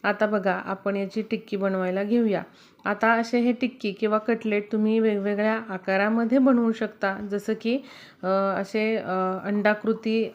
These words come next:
आकार जो असतो, तर तो देखील तुम्ही असा देऊ शकता. जो उभा शेप असतो, त्याप्रमाणे करू शकता. तर, अ, या ठिकाणी बघा, आपण दोन शेपमध्ये हे, अ, करणार आहोत. मी तुम्हाला इथे करून दाखवते.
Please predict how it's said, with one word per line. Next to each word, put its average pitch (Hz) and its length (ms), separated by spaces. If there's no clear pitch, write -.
आकार 208 320
जो 208 120
असतो, 196 400
तर 214 200
तो 226 120
देखील 220 420
तुम्ही 208 220
असा 202 220
देऊ 220 220
शकता. 180 460
जो 190 220
उभा 202 520
शेप 202 340
असतो, 190 400
त्याप्रमाणे 233 540
करू 196 240
शकता. 190 440
तर, 208 180
अ, 214 160
या 220 180
ठिकाणी 220 400
बघा, 202 380
आपण 208 380
दोन 220 260
शेपमध्ये 208 580
हे, 208 280
अ, 190 140
करणार 202 500
आहोत. 185 280
मी 202 160
तुम्हाला 190 300
इथे 190 220
करून 220 380
दाखवते. 185 520